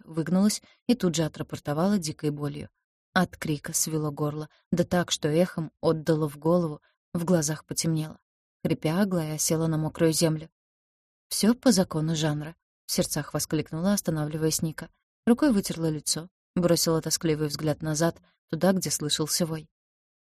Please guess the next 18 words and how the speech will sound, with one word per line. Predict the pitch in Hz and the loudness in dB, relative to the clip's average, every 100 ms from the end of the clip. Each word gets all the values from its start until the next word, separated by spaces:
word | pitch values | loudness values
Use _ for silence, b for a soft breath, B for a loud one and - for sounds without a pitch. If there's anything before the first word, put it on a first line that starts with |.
| _ | _
«Бросить», — | 226 226 190 - - - _ _ _ - | 8 8 8 4 -6 -12 _ _ _ 8
мелькнуло | 208 196 - 196 240 | 8 8 6 8 10
молниеносно | 220 175 160 156 156 - 165 | 10 8 0 -2 -2 0 0
на | 160 | 0
лице. | 156 151 - 165 _ _ _ _ | 0 0 -4 -6 _ _ _ _
Аглая | 165 156 156 151 | -2 0 0 0
с | |
трудом | - 160 151 165 | -2 0 0 2
сдержала | 165 156 160 151 | 4 4 2 -2
всхлип, | 151 - 165 160 _ _ _ - | -4 -4 -2 -4 _ _ _ 0
оглянувшись | 185 185 170 - 180 - | 4 6 4 0 -2 0
на | 165 | -2
взгляд | - 160 147 | 0 -2 -2
Ники. | 160 156 - _ _ _ _ | -4 -8 -12 _ _ _ _
Обидно | 202 156 196 170 151 | 2 4 2 2 -4
и | |
больно | 147 160 156 156 | 0 2 2 0
вдвойне, | 165 175 170 | 2 4 4